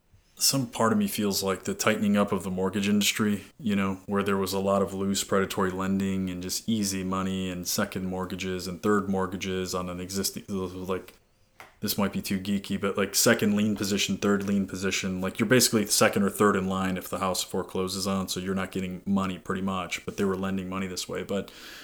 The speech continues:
these, <clears throat> these business ideas, uh, led the economy forward, which I, I don't mean in the right direction, but they continue to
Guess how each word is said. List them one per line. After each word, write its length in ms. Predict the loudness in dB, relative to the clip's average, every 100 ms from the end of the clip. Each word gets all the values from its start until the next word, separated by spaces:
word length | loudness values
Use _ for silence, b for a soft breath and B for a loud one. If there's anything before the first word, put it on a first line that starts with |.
| B 0
these, 560 | 6 6 6 4 2 0
<clears throat> 1400 | 2 6 6 4 -4 -20 _ _ _ _ _ _ -16 -2
these 180 | 2 2
business 440 | 6 6 8 6 6
ideas, 760 | 2 0 -2 -2 -2 -4 -6 -8 B B B -12 2
uh, 420 | 6 6 6 2
led 540 | 2 6 6 6 -2 0
the 160 | 0
economy 420 | 0 0 2 4 2
forward, 640 | 0 0 0 -2 -2 -6 -12 -12
which 360 | -4 0 0 2
I, 200 | 4 6
I 20 |
don't 180 | 8 8
mean 160 | 6
in 100 | 4
the 60 | 4
right 200 | 4 2
direction, 580 | 2 0 -2 -4 -6 -2
but 260 | 0 2
they 200 | 2 2
continue 420 | 2 0 2 4 4
to 380 | 0 -2 -4